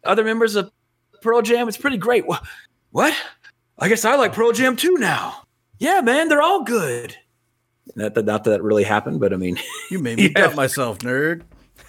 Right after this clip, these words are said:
Speaker 2: <laughs>
Speaker 1: Loser.
Speaker 2: Anyway.
Speaker 1: Dude, what's your problem?
Speaker 2: <laughs>
Speaker 1: What's your fucking problem, man? Anyway, so John, I hope, hope that was a, uh, hope you got some entertainment out of the discussion. Feel free to email anytime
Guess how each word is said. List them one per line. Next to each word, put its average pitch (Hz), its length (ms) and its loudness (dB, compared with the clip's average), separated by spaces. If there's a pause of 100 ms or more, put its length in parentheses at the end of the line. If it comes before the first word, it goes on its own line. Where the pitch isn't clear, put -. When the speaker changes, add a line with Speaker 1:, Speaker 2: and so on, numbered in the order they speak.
Speaker 2:
<laughs> 214 80 -4 (920)
Speaker 1:
Loser. 262 640 4
Speaker 2:
Anyway. 104 300 -10 (640)
Speaker 1:
Dude, 285 420 4
what's 185 220 2
your 220 100 0
problem? 359 400 2 (340)
Speaker 2:
<laughs> - 360 -6
Speaker 1:
What's 415 200 2
your 330 140 0
fucking 359 360 2
problem, 403 480 2
man? 392 280 4 (800)
Anyway, 143 520 2
so 151 400 0
John, 190 300 0
I 147 40 2
hope, 180 180 0
hope 165 200 -2
that 160 80 2
was 143 120 0
a, 135 80 2
uh, 120 480 0 (100)
hope 156 120 -4
you 151 60 -4
got 131 120 0
some 131 120 -2
entertainment 127 380 -2
out 123 40 0
of 120 60 -10
the 123 60 -6
discussion. 139 380 0
Feel 202 160 2
free 226 280 0
to 175 80 -6
email 214 340 4
anytime 226 720 0